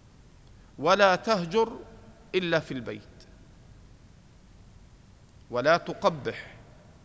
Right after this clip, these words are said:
"يا فلان، يا كذا، يا كذا"، ويذكر من الألفاظ القبيحة ما يجرح المرأة. "ولا تقبح،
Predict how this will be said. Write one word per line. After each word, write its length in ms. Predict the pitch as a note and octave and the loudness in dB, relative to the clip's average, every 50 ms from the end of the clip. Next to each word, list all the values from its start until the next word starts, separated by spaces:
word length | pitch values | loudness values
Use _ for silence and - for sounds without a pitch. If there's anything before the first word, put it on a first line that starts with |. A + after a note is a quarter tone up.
| - - - - - - - - - - - - - - - - - - - - - | -20 -20 -20 -20 -20 -20 -20 -20 -20 -20 -20 -20 -20 -20 -20 -20 -20 -20 -20 -10 -4
"يا 200 | C#3 E3+ F3+ E3+ | 0 0 0 0
فلان، 440 | - - E3 D#3+ E3 E3+ E3 D#3 D#3 | 0 -2 -4 0 0 2 2 2 0
يا 260 | D3 D3+ D#3+ E3+ E3 | 0 0 2 0 0
كذا، 440 | D#3+ - - F#3 E3 D#3+ D3+ C#3+ C#3+ | 0 -2 -2 -2 0 2 0 0 0
يا 220 | C#3+ D3+ E3 E3 | 0 0 0 -2
كذا"، 420 | D#3+ - G3 F3+ D#3+ D#3+ D#3+ E3 - - - - - - - - - | -2 -2 -2 -2 -2 -2 -4 -6 -8 -14 -20 -20 -20 -20 -16 -8 -2
ويذكر 760 | C#3 D3 E3 E3+ D3+ C3+ - E3+ D#3 D3+ D#3+ E3+ F3+ F#3+ - - - - - - - - - | 0 2 2 0 0 -4 -6 -6 -4 -4 -2 -4 -4 -4 -6 -10 -18 -20 -20 -20 -20 -12 -8
من 140 | C3 C#3 D3 | -6 -4 -4
الألفاظ 640 | C#3+ B2 - - D3 B2+ - - E3+ E3 E3 D#3 C#3+ | -4 -4 -4 -4 -6 -6 -4 -2 0 0 0 0 -2
القبيحة 680 | C#3+ C#3 C3+ - - C3 C3 E3 F3+ F3 - - C3+ A#2 - - - - - - - - - - - - - - - - - | -4 -6 -6 -6 -6 -4 -2 -2 -2 -4 -4 -8 -14 -16 -16 -20 -20 -20 -20 -20 -20 -20 -20 -20 -20 -20 -20 -20 -20 -16 -8
ما 200 | B2 B2+ C3+ C3+ | -4 -4 -2 0
يجرح 640 | C3+ D#3 F3 D#3 D#3+ D#3+ D#3+ D#3 - - F#3 F#3+ G3 - - - - - - - - - - - - - | 0 0 -2 0 0 0 0 0 0 -2 -2 -2 -2 -6 -8 -16 -20 -20 -20 -20 -20 -20 -20 -18 -12 -10
المرأة. 520 | C3+ C3 C3 D#3 F#3+ - - - - A2 - - - - - - - - - - - - - - - - - | -6 -2 0 2 2 2 2 -2 -8 -14 -16 -20 -20 -20 -20 -20 -20 -20 -20 -20 -20 -20 -20 -20 -20 -16 -12
"ولا 260 | - A2+ B2+ C#3 D3 | -8 -4 0 0 0
تقبح، 800 | C#3+ - D#3+ D3 - G3 F#3 E3+ D3 - A#2 G#2 - - - - | 0 -2 -6 -4 -2 -2 -2 -2 -2 -6 -6 -6 -8 -12 -16 -18